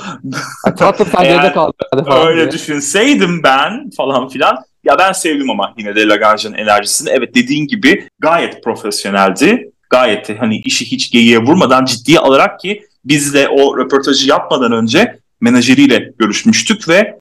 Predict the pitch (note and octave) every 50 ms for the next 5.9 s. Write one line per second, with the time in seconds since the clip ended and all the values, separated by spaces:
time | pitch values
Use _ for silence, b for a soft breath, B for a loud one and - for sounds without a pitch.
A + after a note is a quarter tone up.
0 | _ A#2+ A#2 B2+ A#2+ D3+ D#3 C#3+ B2+ C3 A#2+ A2+ A2 G#2+ A2 - A2 A2 G#2+ A#2
1 | A2+ A2+ - - C3+ D#3 F#3+ F#3 - - - - - B2 B2 A#2+ - B2+ A#2+ B2
2 | C3 B2+ A2+ G2+ - - - G#2+ G2+ G2 - - G#2 G2+ G2+ G2 - - - E3
3 | C#3 C#3+ D#3+ - - B2 B2 C#3 B2+ - - G#2 G2 F#2+ F#2+ F#2+ - - G2+ -
4 | - G#2+ - G#2 G2+ A2 B2 - - - - A2+ G#2 F2 - - - - F#2+ F2+
5 | - G#2+ G#2 - - - G#2+ - - - F#2+ - C3 D3 - - b